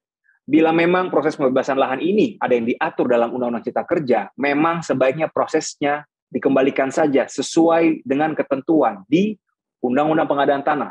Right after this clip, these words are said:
versi awal tahun dua ribu dua belas. Biar bisa berjalan sesuai dengan putusan M K. Sepanjang lebih menguntungkan warga, kita gunakan saja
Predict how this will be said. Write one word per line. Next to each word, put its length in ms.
versi 320
awal 400
tahun 160
dua 160
ribu 160
dua 160
belas. 320
Biar 320
bisa 240
berjalan 480
sesuai 400
dengan 240
putusan 400
M 160
K. 160
Sepanjang 480
lebih 240
menguntungkan 400
warga, 400
kita 160
gunakan 400
saja 320